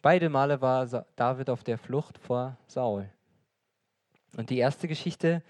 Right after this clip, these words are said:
die steht in erster Samuel zweiundzwanzig, Vers eins bis zwei möchte ich vorlesen. Also Saul trachtet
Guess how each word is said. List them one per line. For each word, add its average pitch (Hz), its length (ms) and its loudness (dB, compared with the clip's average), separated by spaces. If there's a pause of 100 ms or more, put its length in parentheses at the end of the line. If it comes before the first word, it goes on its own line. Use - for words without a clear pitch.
(560)
die 143 80 -6
steht 147 420 0 (1000)
in 143 100 -2
erster 160 360 0
Samuel 151 440 0
zweiundzwanzig, 135 800 -2
Vers - 180 -8
eins 104 460 -14 (960)
bis - 380 -12
zwei 107 340 -4
möchte 104 180 -10
ich - 80 -18
vorlesen. 107 800 -12 (2000)
Also 120 220 -4
Saul 156 640 4
trachtet 160 680 -4